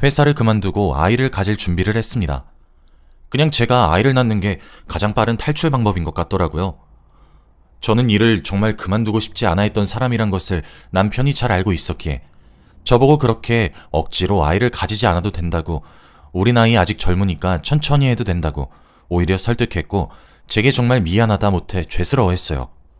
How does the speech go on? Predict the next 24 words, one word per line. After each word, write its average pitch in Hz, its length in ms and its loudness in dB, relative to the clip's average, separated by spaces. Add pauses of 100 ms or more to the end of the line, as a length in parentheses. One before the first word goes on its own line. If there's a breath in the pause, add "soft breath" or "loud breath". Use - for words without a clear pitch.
(760)
하지만 151 360 2
그럼에도 131 420 2
불구하고 107 600 0 (220 loud breath)
그렇게 - 340 -2
행동했던 120 440 0
이유는 85 380 -2 (380 soft breath)
시어머니의 120 680 0
비상식적인 110 760 -2
행동 113 240 -2
속에서도 90 580 -4 (400 soft breath)
자신의 139 400 0
가족인 113 380 -2
저를 104 400 -2 (180 loud breath)
우선적으로 95 560 -2
지키는 98 400 -2
모습을 92 380 -2
보였기에 80 640 -6 (400 soft breath)
그 110 160 0
하나의 139 400 0
부분만 107 420 0
보고 87 380 -2
그 117 120 0
결심을 98 440 0
했습니다. 78 480 -4